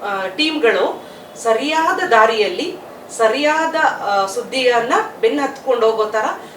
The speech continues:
ನಾವು ಅವ್ರನ್ನ ಬೆನ್ ಹತ್ತೋದು. ಅದು ಇನ್‌ಪುಟ್ಟಿನ ಕೆಲ್ಸ. ಆ ಇಡೀ ಹೊರಗಡೆ ಏನಾಗ್ತಿರತ್ತೆ ರಿಪೋರ್ಟರ್ಸ್‌ಗಳು, ಅವರ ಇಡೀ, ಅವರೆಲ್ಲರ, ಆ, ಇದು ನಮ್ ಕೈಯಲ್ಲಿ ಇರ್ಬೇಕು. ಒಂದೇ ಒಂದ್ ಮಿಸ್ ಆದ್ರೂನು ಇಡೀ ನ್ಯೂಸ್ ಇದೇನೆ ವ್ಯತ್ಯಾಸ ಆಗ್ಬಿಡತ್ತೆ. ಅಂತ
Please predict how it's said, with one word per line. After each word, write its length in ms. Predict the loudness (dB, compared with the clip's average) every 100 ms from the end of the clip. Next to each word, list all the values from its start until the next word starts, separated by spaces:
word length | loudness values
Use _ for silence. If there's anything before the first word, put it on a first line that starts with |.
| 2
ನಾವು 240 | 4 4
ಅವ್ರನ್ನ 300 | 4 2 2
ಬೆನ್ 260 | 2 2 -2
ಹತ್ತೋದು. 400 | -6 -8 -8 -14 -18 -20 -20 -20 -20 -20 -20 -20 -8 0
ಅದು 160 | 4
ಇನ್‌ಪುಟ್ಟಿನ 520 | 4 2 -2 -6 -6 -6 -6
ಕೆಲ್ಸ. 280 | -8 -8 -10 -10 -18 -20 -14 -6
ಆ 40 |
ಇಡೀ 380 | -4 -2 0 2
ಹೊರಗಡೆ 520 | 4 2 2 0 2
ಏನಾಗ್ತಿರತ್ತೆ 680 | 4 4 2 -2 -8 -8 -8
ರಿಪೋರ್ಟರ್ಸ್‌ಗಳು, 800 | -6 -2 -2 -4 -8 -6 -6 -10 -16 -14 -2
ಅವರ 220 | 0 0
ಇಡೀ, 340 | -2 -4 -6
ಅವರೆಲ್ಲರ, 920 | -2 0 0 0 2 4 4 4 0 -2
ಆ, 240 | 0 0
ಇದು 240 | -2 -4
ನಮ್ 240 | -2 -2 0
ಕೈಯಲ್ಲಿ 300 | 0 0 -2
ಇರ್ಬೇಕು. 400 | -4 -6 -8 -16 -18 -20 -18 -18 -16 0
ಒಂದೇ 460 | 2 2 2 4 4
ಒಂದ್ 180 | 2 -2
ಮಿಸ್ 220 | -2 0
ಆದ್ರೂನು 640 | 0 0 -6 -4 -4 -6 -12 -16 -18 -18 -16 -12
ಇಡೀ 280 | -4 -2 -2
ನ್ಯೂಸ್ 420 | 0 -2 -4 0
ಇದೇನೆ 520 | 2 2 2 0 0 2
ವ್ಯತ್ಯಾಸ 380 | 2 0 -2
ಆಗ್ಬಿಡತ್ತೆ. 360 | -4 -6 -8
ಅಂತ 100 | -8